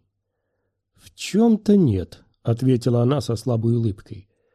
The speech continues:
«Но я узнала многое от Кордиса и прочих с тех пор, как оказалась здесь. Вещи, которые джедаи никогда бы мне не раскрыли».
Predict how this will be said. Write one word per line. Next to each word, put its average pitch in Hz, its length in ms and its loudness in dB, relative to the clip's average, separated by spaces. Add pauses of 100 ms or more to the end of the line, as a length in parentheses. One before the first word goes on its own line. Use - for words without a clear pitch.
(400)
«Но 190 380 4
я 214 240 6
узнала 185 580 2
многое 135 640 2
от 123 120 -6
Кордиса 180 560 -2
и 156 180 0
прочих 151 540 -2
с - 80 -18
тех 143 260 0
пор, 151 220 2
как 139 200 2
оказалась 131 540 0
здесь. 107 500 -6 (680)
Вещи, 135 500 4
которые 143 440 2
джедаи 143 380 2
никогда 135 480 0
бы 120 140 -2
мне 117 160 0
не 113 120 -2
раскрыли». 107 600 -4